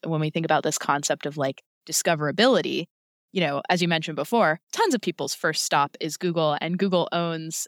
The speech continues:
uh, ninety percent of the search market. So they are almost certainly going to be the platform that a lot of your supporters are, are, or future supporters are going to when they're looking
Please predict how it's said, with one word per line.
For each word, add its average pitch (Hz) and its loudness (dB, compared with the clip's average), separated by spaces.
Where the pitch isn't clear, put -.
uh, 156 0
ninety 220 6
percent 240 4
of 180 -2
the 175 0
search - 0
market. 185 0
So 156 2
they 165 2
are 151 0
almost 190 4
certainly 160 0
going 143 -4
to - -12
be 143 -4
the - -6
platform 143 -2
that 147 -6
a 147 -2
lot 143 0
of 139 -8
your 143 -4
supporters 147 -4
are, 147 0
are, 160 0
or 156 -2
future 240 4
supporters - -4
are 190 4
going 156 2
to - -2
when 151 -2
they're 139 -2
looking 143 -6